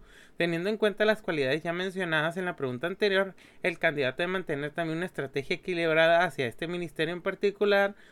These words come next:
poseer una espiritualidad cimentada en la vida sacramental de la iglesia y ser capaz de refrenar su curiosidad en todo momento. La guía de un director espiritual habilidoso es algo crítico para la vida de un exorcista.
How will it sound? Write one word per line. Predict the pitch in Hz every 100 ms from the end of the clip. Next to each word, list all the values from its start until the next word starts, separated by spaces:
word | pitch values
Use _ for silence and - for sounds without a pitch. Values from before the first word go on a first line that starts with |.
| -
poseer | - 156 139
una | 135 180
espiritualidad | 165 175 151 151 135 127 139
cimentada | 190 160 123 147
en |
la | 165
vida | 135 147
sacramental | 156 - 165 135 139 143
de | 185
la |
iglesia | 196 196 202 - 190 - - _
y | 190
ser | 170 170
capaz | 175 - 165
de | 185
refrenar | 175 165 139 139
su | 131 190
curiosidad | 165 147 135 160
en | 180
todo | 147 139
momento. | 147 165 214 - - _ _ - - -
La | 160
guía | 160 175
de | 208
un | 208
director | 220 180 - 170
espiritual | 190 196 151 - 151
habilidoso | 165 175 160 156 165 185
es | 180
algo | 147 147 165
crítico | - 214 - 208 196
para | - 175
la | 143 135
vida | 131 135 139
de | 127
un | 127
exorcista. | 127 131 139 175 - -